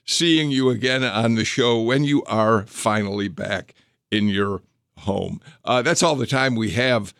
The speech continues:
for today's, uh, show. Uh, but before we leave you, I wanna remind you that if you have a question that you would like Tia Mitchell, Patricia Murphy, Greg Bluestein, or me to answer,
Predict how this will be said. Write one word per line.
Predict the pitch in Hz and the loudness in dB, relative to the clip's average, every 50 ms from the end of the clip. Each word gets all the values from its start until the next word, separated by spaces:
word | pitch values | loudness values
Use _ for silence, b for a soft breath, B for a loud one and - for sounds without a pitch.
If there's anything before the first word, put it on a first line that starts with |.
| _ _ | _ _
for | _ - - 123 123 127 120 113 104 | _ -6 0 2 2 4 4 2 0
today's, | - - - 120 98 113 110 113 110 104 95 - - - - | -4 -4 -6 -2 -2 0 0 0 0 0 -2 -6 -10 -8 -6
uh, | 95 90 87 | -6 -6 -4
show. | - - - 123 120 117 104 95 90 - b b b b b b b - 123 | -6 -4 0 2 2 2 2 0 -4 -8 b b b b b b b -2 -2
Uh, | 131 | -2
but | 117 104 156 160 - | 0 0 -2 -2 -2
before | 165 156 - 226 247 277 | -4 -8 -2 2 2 2
we | 294 254 | 2 2
leave | 233 226 226 214 208 | 0 -2 -2 0 0
you, | 196 175 | 2 2
I | 170 | 2
wanna | 165 175 208 240 277 | 2 0 0 0 2
remind | 302 247 190 156 143 143 143 151 135 | 0 0 0 2 0 0 0 0 0
you | 127 131 127 123 | 0 0 0 0
that | 107 117 127 135 - - | 0 -2 -4 -4 -4 -6
if | - 151 160 147 127 | 0 0 0 0 0
you | 170 240 330 | -2 2 2
have | 381 339 | 2 0
a | 233 | -2
question | - - - 160 170 - - - 131 92 92 92 | -12 -2 0 0 2 2 0 -2 -4 -6 -6 -4
that | 101 117 110 90 | -2 -2 -2 -2
you | 117 127 139 | 0 0 2
would | 143 131 113 | 2 2 2
like | 120 123 120 92 - | 0 -2 -2 -2 -6
Tia | - - 104 104 107 | -6 -2 -2 0 0
Mitchell, | 104 110 117 113 - 156 143 156 | 2 0 0 0 0 0 -2 -2
Patricia | 151 - 175 - - 104 101 - 127 107 | -6 -10 -12 -10 -8 -6 -4 -2 -2 -2
Murphy, | 95 110 120 135 139 143 156 156 | 0 0 0 0 0 -2 -4 -4
Greg | 147 98 98 87 95 87 - | -4 -4 -6 -6 -6 -8 -6
Bluestein, | - 117 143 147 - - - 147 147 139 139 117 78 | -2 0 2 2 2 0 0 0 0 0 -2 -2 0
or | 107 113 | 0 0
me | 113 113 120 131 135 131 B B B B B B | 2 2 0 0 -2 -4 B B B B B B
to | - 131 - - | -4 -4 -4 -4
answer, | 123 127 139 156 151 - - 113 101 101 101 - | -4 -2 0 0 0 2 2 2 0 0 -2 -6